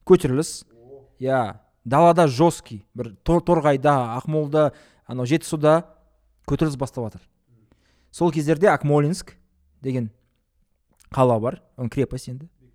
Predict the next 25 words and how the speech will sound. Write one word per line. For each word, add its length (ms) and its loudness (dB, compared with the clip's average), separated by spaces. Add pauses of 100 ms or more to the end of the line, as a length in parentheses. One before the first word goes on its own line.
(480)
Иә. 240 -12 (500)
И 460 -2
там 180 2
происходит 440 2
действие, 520 -2 (100)
встречаются 920 -6
различные 600 -4
эти, 300 -12
э, 440 -14
силы. 460 -6 (160)
Кто-то 240 -4
х-, 400 -14
там 180 -2
есть 160 -4
Амангельды 440 2
Иманов, 340 0
который 260 -6
ходит 340 -4 (400)
и 80 -14
там 140 -8
пытается 320 -4
что-то 100 -10
сделать. 340 -4
Есть 180 0
там 180 -2